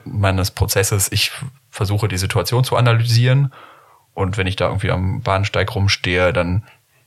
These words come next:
nehme ich ja genauso, hab ich genauso den Gedanken, "Oh, da steht einer, der sieht gelangweilt aus und da steht einer, der sieht irgendwie so und so aus und hier könnte ich mir jetzt eine Cola kaufen", und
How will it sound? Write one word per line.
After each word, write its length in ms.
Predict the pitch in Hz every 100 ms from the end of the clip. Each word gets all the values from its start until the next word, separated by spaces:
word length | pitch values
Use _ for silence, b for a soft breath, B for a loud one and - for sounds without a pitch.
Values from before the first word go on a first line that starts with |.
| _ -
nehme 180 | 98 98
ich 80 |
ja 80 | 98
genauso, 420 | 90 90 107 104
hab 80 | 95
ich 60 | 104
genauso 240 | 98 104
den 120 | 92
Gedanken, 300 | 92 92 95
"Oh, 100 | 98
da 100 | 90
steht 220 | - 104 -
einer, 280 | 95 92
der 140 | 90 90
sieht 140 | 95
gelangweilt 460 | - 98 110 101 -
aus 300 | 95 98 -
und 320 | 92 87 - B B B B
da 140 | -
steht 220 | 95 - 92
einer, 280 | 90 85
der 300 | 85 80 85
sieht 180 | 95 -
irgendwie 460 | 87 92 95 87 90 B B B B -
so 80 | 113
und 100 | 107
so 120 | 104
aus 340 | 98 98 98
und 120 | 110
hier 120 | 92 92
könnte 180 | 98
ich 80 | 92
mir 60 | -
jetzt 100 | -
eine 80 | 101
Cola 240 | 113 117
kaufen", 480 | 107 104 101 - 98
und 400 | 110 113 117 -